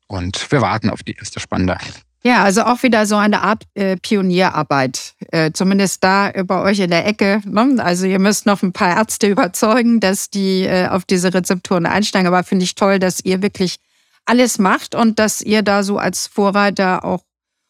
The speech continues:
Speaker 2: unterwegs seid und auch experimentell unterwegs seid. Sehr, sehr schön. Ähm, welchen Tipp kannst du denn jetzt Kolleginnen und Kollegen geben? Also es gibt ja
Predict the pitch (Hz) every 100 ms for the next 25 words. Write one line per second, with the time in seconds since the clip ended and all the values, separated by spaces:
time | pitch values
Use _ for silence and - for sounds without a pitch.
0 | _ 233 208 180 185 - 208 202 202 202
1 | - - 220 - 220 220 208 185 139 139
2 | 135 127 120 - 127 120 - _ _ _
3 | - 196 220 220 247 - 240 175 139 -
4 | _ - - - 233 220 240 269 247 226
5 | _ _ - 381 _ - 240 214 - 220
6 | 185 190 196 190 160 180 208 214 - -
7 | 233 208 247 262 240 208 208 - 202 180
8 | 190 196 170 165 165 160 151 131 170 185
9 | 175 143 196 - 247 - 226 214